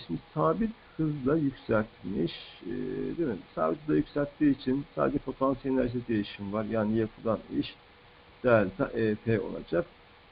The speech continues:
E, güç yapılan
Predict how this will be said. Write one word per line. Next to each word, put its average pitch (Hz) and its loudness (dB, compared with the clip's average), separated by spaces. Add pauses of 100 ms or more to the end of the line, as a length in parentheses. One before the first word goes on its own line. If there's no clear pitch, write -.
E, 131 2 (140)
güç - -6 (2250)
yapılan 135 4